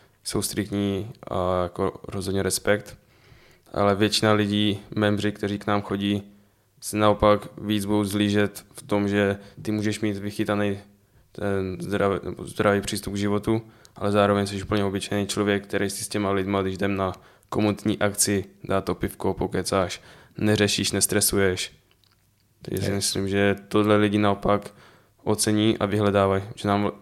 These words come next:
Speaker 1: i chodí občas zprávy, že se jim to líbí,
Speaker 2: Mhm.
Speaker 1: že vidí, že jsme úplně jako obyčejní,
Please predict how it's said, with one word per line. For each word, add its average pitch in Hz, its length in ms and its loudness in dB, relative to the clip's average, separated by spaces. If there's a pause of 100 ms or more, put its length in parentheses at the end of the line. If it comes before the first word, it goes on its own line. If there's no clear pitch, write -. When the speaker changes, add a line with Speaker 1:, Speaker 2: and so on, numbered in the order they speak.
(400)
Speaker 1:
i 110 60 0
chodí 123 260 6
občas 117 240 2
zprávy, 107 480 4 (240)
že - 120 -6
se - 160 -2
jim 101 80 -2
to 98 120 0
líbí, 98 400 -2 (280)
Speaker 2:
Mhm. 113 80 2
Speaker 1:
že 117 60 4
vidí, 98 120 -2
že 101 100 0
jsme 98 180 0
úplně 98 180 0
jako 98 200 2
obyčejní, 101 600 -2